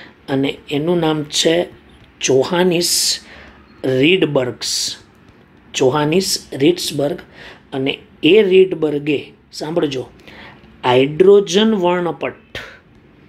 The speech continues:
હાઇડ્રોજન વર્ણપટ રેખાઓની, હાઇડ્રોજન વર્ણપટ રેખાઓની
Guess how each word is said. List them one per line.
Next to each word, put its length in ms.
હાઇડ્રોજન 880
વર્ણપટ 840
રેખાઓની, 920
હાઇડ્રોજન 640
વર્ણપટ 760
રેખાઓની 840